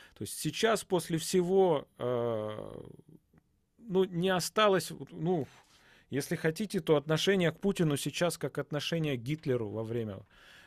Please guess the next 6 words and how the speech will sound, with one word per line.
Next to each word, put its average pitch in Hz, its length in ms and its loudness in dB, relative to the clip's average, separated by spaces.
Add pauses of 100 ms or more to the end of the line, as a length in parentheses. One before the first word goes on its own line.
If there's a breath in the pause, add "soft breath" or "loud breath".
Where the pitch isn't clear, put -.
(140)
во 117 120 -6
время, 107 540 -4
э, 110 140 -12 (260)
Второй 120 340 0
мировой 107 400 -4
войны. 98 420 -8